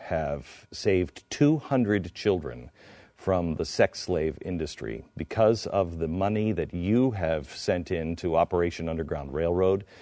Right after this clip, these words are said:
um, they have saved hundreds of children all around the world and here in America.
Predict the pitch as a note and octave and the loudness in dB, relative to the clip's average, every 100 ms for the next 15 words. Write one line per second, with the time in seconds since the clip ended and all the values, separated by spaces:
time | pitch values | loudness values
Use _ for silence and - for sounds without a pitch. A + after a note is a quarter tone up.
0 | - - - - - E2 D#2+ D2 D2 G2+ | -20 -20 -20 -10 -4 0 0 -2 0 0
1 | G#2 - - F2+ E2 D2 - - _ - | 0 -2 0 2 2 -2 -6 -20 _ -16
2 | - B2 B2+ G2 F2+ D2 - - F2 - | -2 2 4 4 2 0 -10 -6 -6 -4
3 | G2+ D#2+ D2+ C#2+ - G#2 A2 F#2+ E2 C#2+ | -2 -2 -2 -6 2 4 4 2 0 -4
4 | B1+ D2+ F#2+ G#2 G#2+ G2 - A2 A#2+ B2+ | -6 -2 2 4 4 2 0 2 4 2
5 | A2+ A2+ G2 F#2+ F2 E2+ F2+ F2+ - C2+ | 0 2 4 4 2 0 2 0 -2 -4